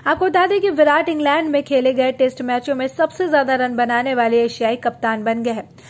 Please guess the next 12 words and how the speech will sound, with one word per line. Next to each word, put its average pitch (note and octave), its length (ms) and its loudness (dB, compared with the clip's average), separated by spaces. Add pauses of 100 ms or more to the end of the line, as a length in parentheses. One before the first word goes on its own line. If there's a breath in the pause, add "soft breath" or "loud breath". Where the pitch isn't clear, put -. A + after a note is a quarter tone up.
(200 loud breath)
हालांकि C4+ 520 0
इससे C4+ 240 0
पहले C4+ 360 0
भी C#4+ 100 0
इस C#4 100 -8
रिकॉर्ड C#4 400 0
पर C#4 140 -2
भारत A#3 340 -4
का B3 100 -8
ही C#4 120 -2
कब्जा A#3 340 -2
था। - 180 -10